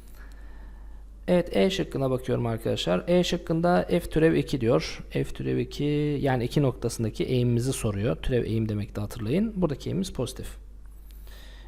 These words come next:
F eksi iki diyor. Eksi iki noktası da şurada bir yerde. Buradaki eğimime bakıyorum arkadaşlar.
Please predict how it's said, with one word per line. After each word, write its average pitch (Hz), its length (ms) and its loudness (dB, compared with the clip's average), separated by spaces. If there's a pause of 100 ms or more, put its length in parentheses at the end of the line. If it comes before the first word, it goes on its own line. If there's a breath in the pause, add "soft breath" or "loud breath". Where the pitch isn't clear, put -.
(180 soft breath)
F 185 60 4
eksi 175 500 2
iki 117 300 0
diyor. 101 200 0 (320)
Eksi 120 280 0
iki 123 200 2
noktası 185 400 2
da 123 60 0
şurada 131 320 2
bir 113 60 2
yerde. 113 320 2
Buradaki 160 300 2
eğimime 120 280 2
bakıyorum 117 340 0
arkadaşlar. 117 720 -2